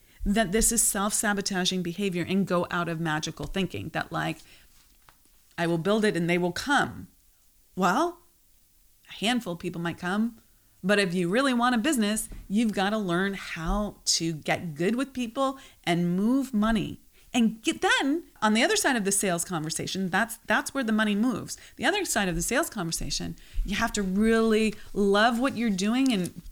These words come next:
be committed to, to over-delivering on the service that you provide. Now, over-delivering doesn't mean burnout, doesn't mean having porous boundaries, doesn't mean overworking, um, doesn't mean, you know,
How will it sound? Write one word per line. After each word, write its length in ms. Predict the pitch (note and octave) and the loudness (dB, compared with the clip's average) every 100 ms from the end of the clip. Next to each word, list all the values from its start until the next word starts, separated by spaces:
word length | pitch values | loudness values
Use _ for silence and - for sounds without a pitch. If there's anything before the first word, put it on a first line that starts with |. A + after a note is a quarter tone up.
| E3+ | -2
be 560 | G#3 G#3+ G#3+ G#3 - - | 2 4 2 0 -6 -10
committed 480 | - G#3+ G#3 A3+ C#4+ | 0 2 4 2 0
to, 180 | G3+ F#3 - - - - | 0 -2 -4 -16 -8 -2
to 200 | G#3+ - - | -2 -2 -2
over-delivering 1400 | G3 A3+ C#4+ B3 D4 A3 A#3+ G#3+ G#3+ B3 F3 - F#3 A#3 B3+ - _ - | 2 4 2 2 0 0 0 0 0 0 -2 -2 -4 -4 -6 -14 _ -2
on 140 | G3+ | 0
the 80 | G#3+ | 2
service 480 | - F#3+ F3+ F#3 - | 2 2 0 0 -2
that 160 | F3+ | -4
you 100 | F3+ | -8
provide. 480 | F3 F#3 A3 A#3+ - | -8 -6 -2 -2 0
Now, 160 | F#3+ - | -2 0
over-delivering 760 | G#3+ A3+ C#4 B3+ B3 A3 G#3+ G#3 | -2 -2 -4 -2 -2 -2 -2 0
doesn't 400 | E3 D#3+ G3+ F3+ | -2 -2 -6 -4
mean 200 | F#3 G3 | -4 -2
burnout, 460 | F3 D#3+ D#3+ D#3+ - - - | -2 0 0 0 -6 -18 -8
doesn't 360 | E3+ - F#3 | -6 -4 -4
mean 320 | G2 G2 G2 - - - - - | -2 0 -2 -4 -10 -10 -8 -6
having 440 | G#3 F#3 G3 F3 | -2 0 0 -2
porous 380 | - G3 F#3+ F#3 | -2 0 0 0
boundaries, 480 | E3+ D#3+ D#3+ D#3+ D#3+ | 0 0 0 -2 -2
doesn't 360 | E3 F#3 - | -4 -4 -4
mean 280 | F#3 F3+ F3+ - | -2 -2 -2 -2
overworking, 880 | F3 E3+ F#3+ E3 D#3+ - E3 D#3 D#3 - - _ - | -4 -2 -4 -2 -4 -2 -2 -2 -6 -16 -20 _ -4
um, 280 | E3+ D3 D3 | -2 -2 -4
doesn't 400 | G#3+ - G3+ F#3+ | -2 -2 -4 -2
mean, 320 | F#3 F3+ - - - | -2 -2 -4 -12 -10
you 120 | E3+ | -4
know, 260 | D#3 D3+ | -4 -4